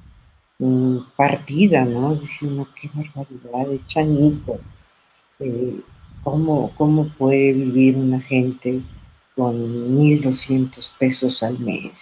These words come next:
Es, es inconcebible y hay tantas cosas que, que, que uno, por las cuales uno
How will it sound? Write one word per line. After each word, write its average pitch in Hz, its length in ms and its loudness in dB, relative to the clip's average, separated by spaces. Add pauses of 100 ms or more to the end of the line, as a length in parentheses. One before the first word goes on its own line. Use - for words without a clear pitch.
Es, - 220 -18 (680)
es - 400 -10
inconcebible 151 1040 2
y 131 160 4
hay 147 120 0
tantas 170 420 -8
cosas 165 460 0
que, 131 320 0 (580)
que, 135 340 0
que 156 120 -2
uno, 160 320 -2 (100)
por 135 120 -4
las 131 200 -2
cuales 147 400 -6
uno 156 260 0